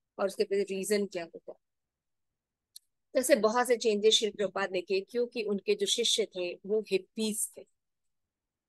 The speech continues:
और भारतीय जो थे वो प्रचार करने पर भी सुन नहीं रहे। बहुत वि-, विकट पर-, परिस्थिति शिल प्रभुपाद,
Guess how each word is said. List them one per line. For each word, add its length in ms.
और 60
भारतीय 600
जो 140
थे 260
वो 100
प्रचार 440
करने 300
पर 180
भी 80
सुन 260
नहीं 220
रहे। 160
बहुत 220
वि-, 360
विकट 300
पर-, 220
परिस्थिति 460
शिल 260
प्रभुपाद, 400